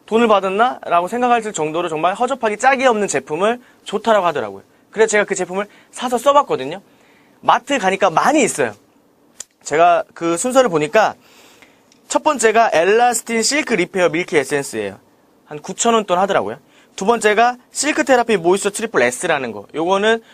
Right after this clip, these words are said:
화룩에서 나온 실크 테라피, 여러분들 많이 써보셨을 텐데, 흰색 병에 들어있는 거. 요게 한 이만 얼마에서 삼만 원 돈 돼요. 그리고 스킨푸드 아르간 실크 헤어 에센스. 요것도 한 만 원 돈 되더라고요.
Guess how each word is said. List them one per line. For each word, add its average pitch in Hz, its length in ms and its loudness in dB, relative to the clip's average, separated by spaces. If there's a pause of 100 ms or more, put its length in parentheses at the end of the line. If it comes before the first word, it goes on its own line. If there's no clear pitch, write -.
(140)
화룩에서 294 480 2
나온 160 300 2
실크 - 240 -6
테라피, 165 300 -2
여러분들 165 280 -2
많이 135 260 -2
써보셨을 214 460 -4
텐데, 151 320 -2 (300)
흰색 311 300 -4
병에 233 200 2
들어있는 147 380 -2
거. 101 160 -8 (580)
요게 185 240 -2
한 196 420 -4
이만 185 300 0
얼마에서 160 320 0
삼만 254 260 0
원 240 80 2
돈 190 140 -6
돼요. 104 220 -4 (440)
그리고 208 340 2
스킨푸드 285 460 2
아르간 180 320 2
실크 277 300 -4
헤어 240 140 4
에센스. 156 600 -2 (180)
요것도 202 280 -2
한 185 100 2
만 139 180 2
원 202 100 0
돈 170 120 -6
되더라고요. 117 460 -6